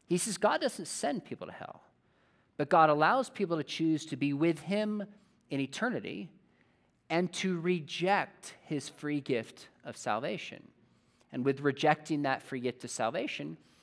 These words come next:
comes separation from the Lord. Now, very quickly, last thing, why would hell be eternal?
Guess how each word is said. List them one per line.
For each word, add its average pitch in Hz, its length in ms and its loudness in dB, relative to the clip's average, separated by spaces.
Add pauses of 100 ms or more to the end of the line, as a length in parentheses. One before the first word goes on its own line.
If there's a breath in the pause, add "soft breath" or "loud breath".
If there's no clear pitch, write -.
(240 soft breath)
comes 135 240 -2
separation 120 720 -2
from 107 180 -6
the 101 80 -6
Lord. 92 400 -8 (460 soft breath)
Now, 127 80 -4
very 123 240 4
quickly, 196 340 0
last 139 300 4
thing, 110 260 -2
why 131 300 4
would 277 180 -4
hell 156 260 2
be 143 180 -2
eternal? - 520 -8